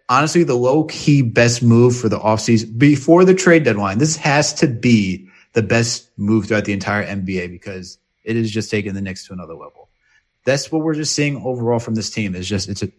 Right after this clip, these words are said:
been a real true team effort. Whether it's Noel bringing the defensive effort on the, on the defensive end, being an anchor for us, getting those blocks, just sunning the living daylights out of everybody. Love it. The team's just coming together. They're starting to gel. I, I love everything about this team, man. It's just phenomenal.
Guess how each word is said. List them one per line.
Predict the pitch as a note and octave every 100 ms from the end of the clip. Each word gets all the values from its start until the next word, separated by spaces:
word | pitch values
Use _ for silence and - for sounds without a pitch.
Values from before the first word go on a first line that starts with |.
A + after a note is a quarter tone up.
| _ -
been | G#2+
a | G2+
real | F#2+ A#2+ C3 B2
true | - B2 A#2+
team | A#2+ A2+ F#2+
effort. | G#2 A2 D3 D3 - _ _ _
Whether | - G2+
it's | F#2
Noel | G#2 A2 A2+ A2+
bringing | F#2+ A2+ G#2+ G#2+
the | G2+
defensive | F#2+ A2+ G#2 G#2+ F#2 -
effort | G2 G2+
on | F#2+ F#2+
the, | F2 D#2+ D2 E2 - -
on | F#2+
the | F2+
defensive | - A2+ G2+
end, | A2 G2
being | G2+
an | F#2
anchor | - G#2+ A2
for | - G#2+
us, | G#2
getting | G#2 G2+
those | F2+ F2+
blocks, | - E2+ F#2+ F2+ - -
just | F#2 -
sunning | A2+ G#2 G2+
the |
living | G2+ F#2+ F#2
daylights | G#2 G2+ G2
out | G#2 G2+
of |
everybody. | G2 G#2 G#2 G2+ _ _ _ _
Love | G#2+ G#2
it. | G#2 - _ _ _ _ _ _
The | A#2
team's | A#2+ E3 D#3
just | D3 -
coming | C3
together. | A#2+ A#2 G#2+ G2
They're | G2+
starting | - A2+ A#2 A2+
to |
gel. | F#2+ G2 F#2 E2 - _ _ _ _
I, | G2
I | G2+ G#2
love | A2 G#2+
everything | G2+ G#2 G2+
about | F#2+
this | F2 -
team, | G2+ F2
man. | F2
It's | F2
just | G#2 -
phenomenal. | F2+ F#2 F#2+ F2 F2